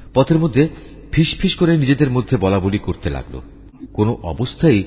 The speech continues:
যেন আজ কোনো দুস্থ ও মিসকিন ব্যক্তি তোমাদের উপর টেক্কা দিয়ে বাগানে এসে প্রবেশ করতে না পারে।" তারা সকালবেলায় সংকল্পবদ্ধ হয়ে এসে হাজির হলো, যেন তারা নিজেরাই আজ সব ফসল তুলতে সক্ষম হবে।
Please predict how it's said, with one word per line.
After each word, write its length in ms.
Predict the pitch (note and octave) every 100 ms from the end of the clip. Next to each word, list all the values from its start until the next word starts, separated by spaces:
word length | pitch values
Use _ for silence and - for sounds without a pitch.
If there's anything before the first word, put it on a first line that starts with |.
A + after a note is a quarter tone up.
| - - -
যেন 240 | D#2+ F#2 F#2
আজ 240 | F#2 -
কোনো 240 | G#2 G2
দুস্থ 420 | D2 A#2+ - - C#3
ও 300 | D#3 - E2+
মিসকিন 500 | G#2 - B2 C3 E2+
ব্যক্তি 360 | G2 - A#2
তোমাদের 360 | B2+ F#2+ E2+ F2
উপর 200 | - A#2 - - -
টেক্কা 320 | B2+ C3+ - B2+
দিয়ে 200 | B2 D3
বাগানে 360 | F2 F2 G2 F#2
এসে 160 | -
প্রবেশ 340 | - F2+ D#2 -
করতে 240 | D#2+ -
না 240 | C2+ D2 C#2+
পারে।" 200 | B1+ - - - - - - - - - - -
তারা 160 | D3 D3
সকালবেলায় 540 | C3+ C3+ D#3 D#3 D#3+
সংকল্পবদ্ধ 800 | - C3 B2 B2+ C3+ A#2 A#2+ -
হয়ে 220 | A2 A#2+
এসে 160 | A#2+ B2
হাজির 300 | G2+ A2 A#2+
হলো, 200 | A2 D#3 - - - - - -
যেন 300 | C3 C#3 B2 - - - -
তারা 160 | C3+
নিজেরাই 580 | A#2 G2+ A#2+ D#3+ E3 C3 - -
আজ 140 | G2+ - -
সব 100 | F#2 -
ফসল 340 | F2 - F#2
তুলতে 280 | D#2 D#2+ B2+
সক্ষম 400 | - D#2+ - C#2+
হবে। 260 | B1 -